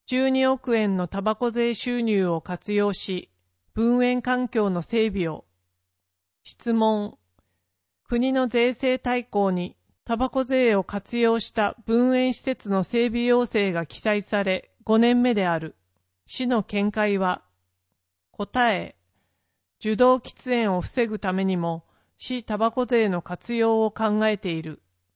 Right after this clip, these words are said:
分煙環境が適切かどうか確認し、屋外分煙施設の整備についても、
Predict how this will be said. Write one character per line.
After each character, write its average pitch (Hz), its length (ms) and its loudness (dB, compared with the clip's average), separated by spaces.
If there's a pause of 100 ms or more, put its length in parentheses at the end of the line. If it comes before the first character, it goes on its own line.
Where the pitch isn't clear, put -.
(580)
分 254 240 2
煙 254 220 2
環 262 260 0
境 214 240 0
が 175 160 -2
適 - 240 -12
切 - 260 -4
か 233 140 0
ど 233 160 4
う 220 60 -2
か 185 100 -6
確 - 300 -6
認 208 240 2
し、 - 360 -6 (480)
屋 214 280 -2
外 233 240 2
分 196 300 2
煙 226 200 2
施 - 80 -12
設 226 320 -4
の 175 140 0
整 233 220 0
備 214 160 -2
に 185 120 -2
つ - 140 -4
い 190 100 -2
て 170 140 -4
も、 165 240 -8